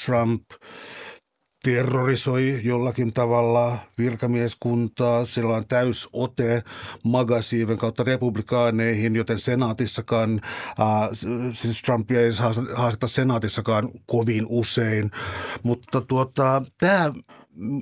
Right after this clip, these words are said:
mitä aseita Trump käyttää, esimerkiksi presi-, presidentillinen asetus, äh, jota kautta Trump politiikkaansa ajaa, niin tää ei mene sitten niinku normaalisti kongressin läpi,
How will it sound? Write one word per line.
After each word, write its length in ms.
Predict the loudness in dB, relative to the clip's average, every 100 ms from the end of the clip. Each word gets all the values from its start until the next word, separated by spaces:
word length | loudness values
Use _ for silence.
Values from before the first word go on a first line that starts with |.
| -2
mitä 460 | 0 0 0 0
aseita 540 | 0 0 0 -2 -2 -4 0
Trump 240 | 0 0
käyttää, 500 | 2 2 2 -4 -2
esimerkiksi 180 | 0 0
presi-, 640 | 2 0 0 -4 -4 -4 0
presidentillinen 720 | 2 2 2 0 0 0 2
asetus, 720 | 2 2 -2 -4 -4 -4 -6 -8 -6
äh, 400 | -2 0 0 -2
jota 260 | -4 -2 0
kautta 540 | 0 0 -2 -2 -2
Trump 360 | -2 -2 -2 0
politiikkaansa 760 | 0 0 -2 -4 -2 -2 -2 0
ajaa, 460 | 2 2 2 0
niin 240 | 0 0 -2 -6 -12 -2
tää 120 | 2
ei 100 | 2
mene 240 | 2 0 0
sitten 320 | -4 -4 -4
niinku 140 | -2
normaalisti 500 | -2 0 0 -2 -4 -2
kongressin 680 | 0 0 -2 -2 -4 0
läpi, 460 | 0 0 -2 -4